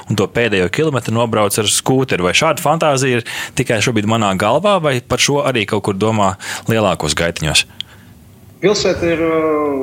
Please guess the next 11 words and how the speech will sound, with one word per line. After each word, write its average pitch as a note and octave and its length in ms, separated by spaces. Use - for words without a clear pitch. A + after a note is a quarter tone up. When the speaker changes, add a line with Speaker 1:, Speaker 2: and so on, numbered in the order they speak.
Speaker 2:
izstrādājusi B2 720
pirmo B2+ 320
versiju A#2 640
jaunām A#2+ 400
elektronisko A#2 560
biļešu A#2 320
norēķinu A3 400
sistēmai, F#3 540
kas - 180
aiz, C#3 160
ā, C#3 140